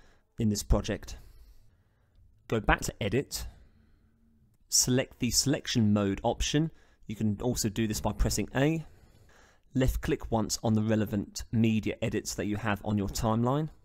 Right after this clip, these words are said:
so that it is highlighted with a red outline like so. Go to your inspector window,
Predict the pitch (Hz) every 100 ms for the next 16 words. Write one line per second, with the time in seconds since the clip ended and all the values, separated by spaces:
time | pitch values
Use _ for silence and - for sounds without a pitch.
0 | _ _ _ - 104 101 104 101 101 98
1 | 113 107 98 98 101 107 101 104 104 -
2 | 98 - 127 139 131 101 - - 123 151
3 | 151 - - _ _ _ - 110 123 117
4 | 120 107 107 - - - - 104 107 107
5 | 120 147